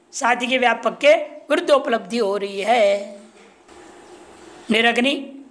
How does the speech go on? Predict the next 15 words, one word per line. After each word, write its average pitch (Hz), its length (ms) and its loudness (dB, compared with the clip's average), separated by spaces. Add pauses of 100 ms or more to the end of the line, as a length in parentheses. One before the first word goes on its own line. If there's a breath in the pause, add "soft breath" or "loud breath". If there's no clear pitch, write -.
(1120)
का 226 100 4
व्यापक 240 420 2
कौन 285 200 4
है? 349 320 -2 (2500)
निरग्नि 226 720 2 (180)
साध्य 240 340 2
हो 254 60 6
गया 294 120 4
निरग्नि, 311 520 0 (500 soft breath)
उसका 240 180 2
व्यापक 269 340 2
कौन 320 160 6
होगा? 240 440 0 (920)
अग्नि 311 300 4
भाव। 285 500 2